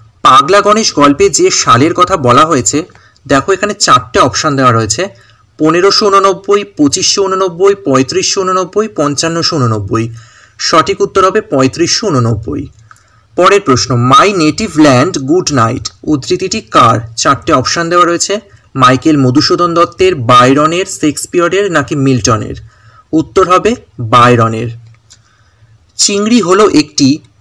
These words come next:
খাঁটি দেশি শব্দ, তৎসম শব্দ, তদ্ভব শব্দ নাকি অর্ধ তৎসম শব্দ? সঠিক উত্তর হবে খাঁটি দেশি শব্দ। পরের প্রশ্ন, বিদেশি প্রত্যয়যুক্ত মিশ্র শব্দের একটি উদাহরণ।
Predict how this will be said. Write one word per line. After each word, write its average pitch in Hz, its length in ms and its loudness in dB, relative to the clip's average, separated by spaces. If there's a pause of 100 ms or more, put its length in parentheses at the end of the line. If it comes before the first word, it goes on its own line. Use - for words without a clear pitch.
(160)
খাঁটি 143 400 -2
দেশি 143 300 2
শব্দ, 180 460 2
তৎসম 175 600 0
শব্দ, 175 500 0
তদ্ভব 165 600 0
শব্দ 170 340 -2
নাকি 190 360 0
অর্ধ 139 420 0
তৎসম 131 420 -2
শব্দ? 110 440 -6 (240)
সঠিক 151 460 -2
উত্তর 151 280 0
হবে 165 260 2
খাঁটি 170 400 -2
দেশি 135 340 0
শব্দ। - 420 -4 (1500)
পরের 180 220 4
প্রশ্ন, 120 460 -4 (300)
বিদেশি 180 560 0
প্রত্যয়যুক্ত 202 720 0
মিশ্র 180 500 -2
শব্দের 135 420 0
একটি 165 240 0
উদাহরণ। 117 580 0